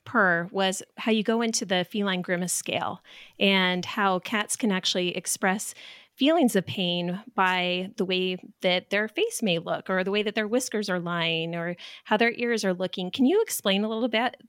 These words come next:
bit about the feline grimace scale and how people maybe can use little aspects of that on their own to see some signs of pain in their cat that they may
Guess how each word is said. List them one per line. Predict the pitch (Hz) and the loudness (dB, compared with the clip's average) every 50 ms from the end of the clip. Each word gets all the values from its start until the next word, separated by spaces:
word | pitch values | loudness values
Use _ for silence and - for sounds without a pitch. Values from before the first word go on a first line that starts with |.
| _ | _
bit | 220 214 214 - | 2 2 2 2
about | - 196 170 180 175 190 - - | 0 0 0 0 0 0 -2 -4
the | 208 | -6
feline | - 220 202 202 196 190 | -4 -2 0 0 0 0
grimace | 185 185 190 208 - | 0 -2 -2 -2 -4
scale | - - 220 214 214 214 | -2 -2 -2 0 0 0
and | 196 208 196 | 0 -2 -2
how | - 202 196 190 185 185 185 - - - - - _ _ _ _ _ _ - | -4 -2 -2 0 0 0 -2 -4 -8 -16 -20 -20 _ _ _ _ _ _ -2
people | - 226 220 240 220 220 | 0 2 4 4 4 4
maybe | 208 202 196 202 208 | 4 4 2 0 -2
can | - - 220 | -4 -2 0
use | 202 202 202 190 - | 0 0 0 0 -2
little | 202 190 190 | -4 -4 -2
aspects | - 175 180 196 - - 208 196 - - | 0 0 0 0 0 -2 -4 -2 -2 -6
of | 185 | -4
that | 185 185 185 - - | -2 -2 -2 0 0
on | 190 180 | -2 -2
their | 175 165 - | -2 -4 -2
own | - 175 190 208 226 | -2 -2 0 0 0
to | 226 - 190 | -2 -4 -4
see | - - 208 196 220 | -6 -4 -4 -4 -6
some | - - 240 226 | -2 0 0 0
signs | 226 - 190 190 196 190 - | 2 2 0 0 0 -2 -4
of | 196 - - | -6 -8 -8
pain | - 190 180 190 | -8 -6 -6 -4
in | 196 185 | -4 -4
their | 175 - | -6 -8
cat | - - - 180 175 226 285 302 - - | -8 -6 -6 -4 -4 -4 -4 -6 -6 -4
that | - 185 180 170 - _ _ _ _ _ _ - | -2 -2 -2 -4 -8 _ _ _ _ _ _ -6
they | 185 190 | -4 -2
may | 202 202 202 202 208 220 | 0 2 2 2 2 0